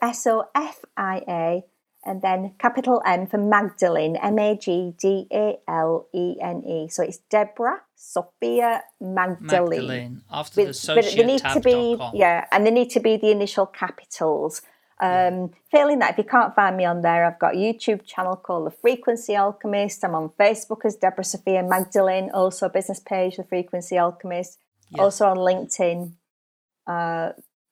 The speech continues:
Speaker 1: Deborah Sophia Magdalene. So I'm, I'm all over social media if you just Google.
Speaker 2: Yeah, that, that might be the easiest way. Yeah, t-, type your name 'cause she's an unusual name as well.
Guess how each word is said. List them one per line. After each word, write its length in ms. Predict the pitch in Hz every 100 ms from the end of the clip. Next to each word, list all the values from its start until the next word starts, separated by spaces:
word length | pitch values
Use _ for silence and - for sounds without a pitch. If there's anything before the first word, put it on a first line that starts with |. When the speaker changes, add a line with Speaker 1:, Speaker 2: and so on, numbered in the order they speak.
| _ -
Speaker 1:
Deborah 260 | 214 190 185
Sophia 340 | 185 180 175
Magdalene. 680 | 170 170 170 170 82 - 170 _ _ _
So 420 | 175 170 170 170
I'm, 240 | - 226 - -
I'm 160 | 254
all 160 | 247 202
over 140 | 170
social 360 | 170 165 170 170
media 300 | 165 160 165
if 80 | 165
you 60 |
just 200 | 170 170
Google. 420 | - 156 156 165 170 _ _ _ _ _
Speaker 2:
Yeah, 360 | 165 156 151 139
that, 340 | 139 175 -
that 200 | 196 220
might 240 | 180 180 -
be 120 | 156
the 140 | 143
easiest 520 | 160 170 - 156 143 160
way. 220 | 143 143
Yeah, 300 | 143 147 139 -
t-, 220 | 185 - -
type 260 | 196 175
your 100 | 175
name 240 | 165 160 143
'cause 120 | 156
she's 240 | 165 147
an 60 | - 160
unusual 480 | 156 160 147 147 135
name 260 | 139 135
as 140 | 135 135
well. 280 | 135 123